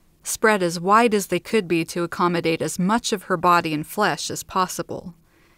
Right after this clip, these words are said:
It was a mix of possession, sensual ardor, and also an automatic response her musk had compelled in him. Holding her, he inhaled, and as deliberately as he had from his secretive vantage point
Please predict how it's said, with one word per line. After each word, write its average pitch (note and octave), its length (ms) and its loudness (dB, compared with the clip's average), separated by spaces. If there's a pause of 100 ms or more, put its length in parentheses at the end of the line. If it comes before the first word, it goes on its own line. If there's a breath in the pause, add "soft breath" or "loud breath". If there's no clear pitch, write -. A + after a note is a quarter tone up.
(240 soft breath)
It G3+ 100 4
was G#3+ 200 4
a G3+ 40 4
mix A#3 320 2
of A#3+ 160 0
possession, A3+ 760 -2 (260)
sensual A3+ 640 0
ardor, G#3 580 0 (280)
and - 120 0
also A3+ 400 2
an F3+ 160 2
automatic F#3 560 0
response F3+ 640 -2
her D#3+ 120 -6
musk F3 340 -2
had D#3+ 160 -8
compelled G3+ 520 -2
in D#3 120 -2
him. D3 340 -8 (500)
Holding B3 420 2
her, E3 360 -8 (240)
he A3+ 200 0
inhaled, F3 720 -2 (300)
and F#3+ 140 0
as F3+ 140 -2
deliberately G#3+ 840 2
as F3+ 140 -4
he F#3 100 -2
had F#3+ 300 -2
from F3 200 -2
his F3 160 -4
secretive F3+ 500 -2
vantage F3+ 460 -2
point D#3 360 -2